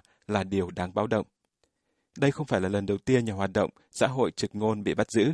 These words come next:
Hồi năm hai nghìn không trăm mười một, bà Hằng bị tạm giữ ba ngày sau khi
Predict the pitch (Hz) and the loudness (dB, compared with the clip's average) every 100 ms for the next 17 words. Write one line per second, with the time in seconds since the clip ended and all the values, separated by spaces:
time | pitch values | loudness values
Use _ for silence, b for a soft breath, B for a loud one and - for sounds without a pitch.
0 | - b b b b 123 123 143 139 127 | -4 b b b b -4 -2 -2 -2 -4
1 | 95 127 120 117 98 98 95 b b b | -4 -6 -4 -4 -2 -2 -4 b b b
2 | 117 107 110 101 110 - 110 95 98 127 | -2 0 -4 -2 -2 -2 -2 -4 -4 -2
3 | 147 127 117 101 90 b b - 139 - | 0 -2 0 -2 -4 b b -4 -2 -2
4 | 139 | -2